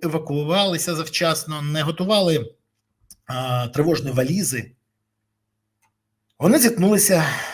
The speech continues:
з проблемами, інколи з літальними. І про це теж Володимиру Олександровичу не треба забувати.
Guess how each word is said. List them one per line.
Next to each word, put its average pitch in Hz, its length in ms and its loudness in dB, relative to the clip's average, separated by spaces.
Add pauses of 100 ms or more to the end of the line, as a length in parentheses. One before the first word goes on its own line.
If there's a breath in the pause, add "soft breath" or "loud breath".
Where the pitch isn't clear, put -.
(500 loud breath)
з - 100 -16
проблемами, 143 600 0 (1000)
інколи 185 400 2
з 123 120 -4
літальними. 101 640 -4 (920 loud breath)
І 170 80 -4
про 165 140 -2
це 190 140 -4
теж 127 280 -2
Володимиру 123 300 -4
Олександровичу 139 500 -6
не 123 120 -8
треба 127 260 -6
забувати. 117 540 -8